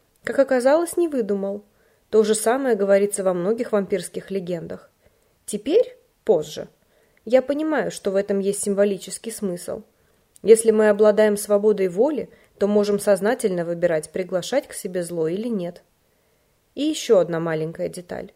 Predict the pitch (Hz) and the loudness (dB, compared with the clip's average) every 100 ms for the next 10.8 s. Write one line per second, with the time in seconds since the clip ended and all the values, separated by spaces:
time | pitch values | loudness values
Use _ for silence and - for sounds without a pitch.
0 | _ _ _ _ _ _ 208 208 220 - | _ _ _ _ _ _ -2 0 -2 -2
1 | 233 226 226 226 226 208 214 214 208 214 | -6 0 0 2 2 2 2 2 0 0
2 | 220 220 180 165 - 208 208 _ _ _ | 0 0 -4 -6 -10 -14 -16 _ _ _
3 | _ _ _ _ _ - 269 269 339 277 | _ _ _ _ _ -2 0 2 2 4
4 | 226 220 220 240 262 254 269 262 233 226 | 4 4 0 -2 -2 0 2 2 0 0
5 | 233 233 226 208 202 220 320 320 247 240 | 4 4 4 2 2 2 2 0 -2 -4
6 | 262 254 180 165 151 _ _ _ _ _ | -4 -4 -4 -6 -8 _ _ _ _ _
7 | _ _ - 190 214 262 - 220 220 214 | _ _ -6 -2 -2 -4 -4 0 4 4
8 | 208 214 196 208 202 196 190 196 190 196 | 2 -2 2 4 4 0 -2 -4 -2 -2
9 | 285 403 - _ - 214 226 226 220 220 | 0 0 -4 _ -4 2 4 4 2 0
10 | 233 220 220 254 - 180 - | 2 2 0 -8 -8 -10 -12